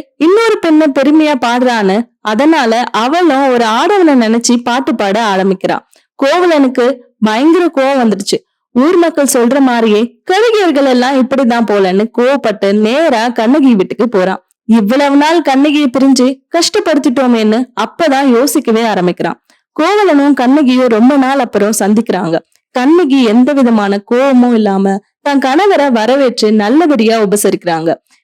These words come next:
கண்ணகியோட அன்பையும் நல்ல பண்பையும் பார்த்து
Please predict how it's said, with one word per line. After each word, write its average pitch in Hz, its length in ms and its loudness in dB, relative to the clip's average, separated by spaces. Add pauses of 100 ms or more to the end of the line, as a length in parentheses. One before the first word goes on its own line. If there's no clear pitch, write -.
(120)
கண்ணகியோட 277 580 0
அன்பையும் 254 540 2
நல்ல 240 320 2
பண்பையும் 285 560 0
பார்த்து 208 480 -2